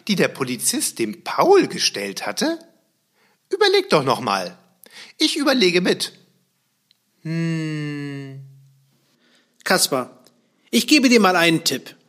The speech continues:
Speaker 1: Ja, bitte.
Speaker 2: Die Fragen beginnen alle mit dem Buchstaben W. Zum Beispiel, wer ruft an?
Speaker 1: Ach so, äh, wer ruft an?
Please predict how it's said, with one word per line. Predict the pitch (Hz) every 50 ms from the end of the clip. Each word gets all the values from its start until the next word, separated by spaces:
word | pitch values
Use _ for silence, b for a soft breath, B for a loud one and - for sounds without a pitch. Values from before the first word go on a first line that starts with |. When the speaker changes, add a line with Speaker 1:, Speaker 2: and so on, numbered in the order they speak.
| _ _ _ _ _ _ _
Speaker 1:
Ja, | 185 277 302 320
bitte. | 311 311 - - - - - - - _ _ _ _ _ _ _ _ _ _ _ - -
Speaker 2:
Die | - 131
Fragen | - - - - 135 139 135 143 160 196 247 277 - - - - _ _ _ _ _ _ _ _
beginnen | - 147 - - 139 131 143 139 - -
alle | 185 226 240 170 160 190 226 240 B B B B B B
mit | - 139 143 -
dem | 147 139 123
Buchstaben | 117 208 208 - - - - 196 180 170 156 156 143 131 - - - _ _ _ _ _
W. | 120 120 123 139 190 190 175 - - - - - _ _ _ _ _ _ _
Zum | - - - 160
Beispiel, | 143 170 175 185 185 - - 185 175 165 165 160 165 B B B B B B B B _ _ _
wer | 127 127 123 127 131 135 139 139 135 135 131 127 131 131 127 151 170 180 196 214 226 220
ruft | 196 180 202 196 - - -
an? | 196 202 208 170 127 113 - - - - _ _ _ _ _ _ _ _ _ _ _ _ _ _ _ _ _ _ _ _ _ _ -
Speaker 1:
Ach | - - -
so, | - - - 208 381 415 427 381 160 127 117 -
äh, | - 139 135 131 127 117 110 b b b b b _
wer | - 120 123 156 302 339 339 330 311 226 - 160
ruft | 180 175 180 - - -
an? | 202 294 370 370 277 127 107 b